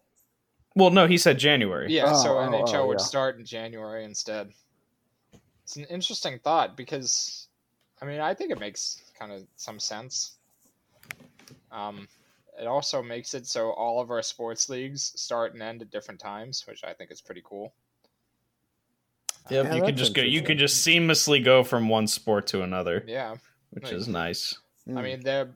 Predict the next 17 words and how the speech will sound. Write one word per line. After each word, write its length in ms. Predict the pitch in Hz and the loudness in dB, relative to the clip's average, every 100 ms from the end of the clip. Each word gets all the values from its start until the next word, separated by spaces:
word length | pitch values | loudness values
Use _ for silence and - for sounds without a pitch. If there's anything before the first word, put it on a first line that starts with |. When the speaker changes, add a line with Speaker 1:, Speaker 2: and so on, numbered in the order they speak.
| - | -2
Speaker 2:
the 240 | 139 127 - | -2 -2 -2
postseason 1000 | 151 147 - 147 143 139 147 147 139 - | -4 -2 -4 -4 -4 -6 -8 -10 -14 -4
for 180 | 135 | -2
N 200 | 127 127 | -2 -4
H 160 | 131 - | -6 -4
L 240 | 117 127 | -4 -2
would 140 | 131 117 | -4 -6
end 460 | - 113 117 127 | -6 -8 -10 -10
around 720 | 123 110 113 110 113 113 104 - - - _ _ _ _ _ - | -10 -8 -8 -8 -10 -14 -18 -16 -16 -16 _ _ _ _ _ -12
end 180 | 135 123 | -8 -8
of 80 | 120 | -10
June, 400 | 120 123 127 139 | -12 -12 -14 -14
pretty 160 | - 139 | -12 -12
much, 460 | 127 135 - - - - | -8 -8 -8 -14 -16 -16
I'd 160 | 120 117 | -14 -8
say. 280 | 127 135 - _ _ _ _ _ _ - | -6 -6 -10 _ _ _ _ _ _ -10
Um, 360 | 123 117 123 | -10 -10 -14